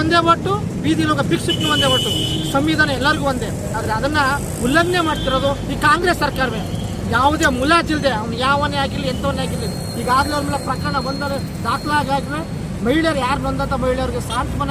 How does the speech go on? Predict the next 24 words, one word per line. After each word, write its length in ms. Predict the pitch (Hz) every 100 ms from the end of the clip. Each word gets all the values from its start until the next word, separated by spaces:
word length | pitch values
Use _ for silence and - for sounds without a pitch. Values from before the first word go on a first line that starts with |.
| 254
ಹೇಳಿ 200 | 254 254 226
ಅವ್ರನ್ನ 200 | 233 233 -
ಕರ್ಕೊಂಡು 360 | - 294 285 262
ಅವ್ರಿಗೆ 200 | 233 226 277
ಏನ್ 100 | 285
ಕೊಡ್ಬೇಕು 280 | 269 262 262 -
ಸರ್ಕಾರದಿಂದ 580 | - - - - - 240
ರಕ್ಷಣೆ 320 | - 302 285 240 247
ಪರಿಹಾರಗಳನ್ನ 540 | 285 320 294 277 262 233
ಕೊಟ್ಟು, 180 | - 226 - - - - - - - - 220 294
ಏನು 140 | 320 -
ಪ್ರಜ್ವಲ್ 400 | 269 180 294 311 262
ರೇವಣ್ಣ 260 | 294 294 285
ಅಂತ 80 | 254
ಹೇಳಿದ್ರೆ 200 | 254 254 226
ನೇರವಾಗಿ 400 | 294 330 320 294 -
ವಿಶೇಷ 340 | - 339 349 359 277 208 -
ಕೋರ್ಟ್ನ 320 | 277 294 269 269
ನೇಮಿಸಿ 280 | 247 - - - - - - -
ತ್ವರಿತಗತಿಯಲ್ಲಿ 760 | 320 370 381 349 - 330 311 294 233 247
ನ್ಯಾಯ 180 | 262 277 247
ಅದನ್ನ 180 | 254 262
ವಿಚಾರಣೆ 280 | 240 294 294 285
ನಡೆಸಿ 260 | 269 262